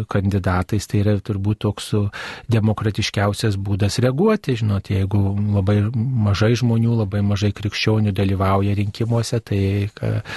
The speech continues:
tada, kas išrenkamas, tas ir, e,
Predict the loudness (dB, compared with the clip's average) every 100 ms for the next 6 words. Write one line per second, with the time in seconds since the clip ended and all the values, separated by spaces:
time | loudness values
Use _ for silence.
0 | -6 -8 -6 -2 0 2 2 0 -4 -4
1 | -6 -6 -10 -8 -6 -4 -2 -2 0 0
2 | 0 0 0 0 0 -4 -4 -2 0 0
3 | 2